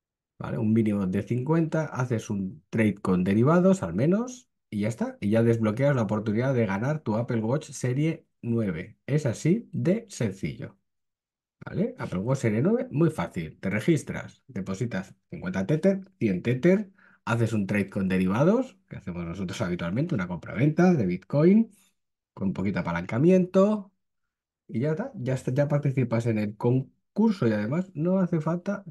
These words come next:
que hagas el K I C. Este es un chain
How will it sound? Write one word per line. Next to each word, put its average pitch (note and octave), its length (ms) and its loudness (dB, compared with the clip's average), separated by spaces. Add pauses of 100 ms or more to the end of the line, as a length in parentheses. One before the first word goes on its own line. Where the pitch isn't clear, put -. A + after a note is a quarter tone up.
(120)
que C3+ 100 0
hagas C3+ 260 2
el A2+ 180 2
K A#2+ 160 2
I G2+ 80 2
C. G3 280 -2
Este A#2 180 -2
es B2+ 100 2
un G#2+ 280 0 (360)
chain G#3 600 -2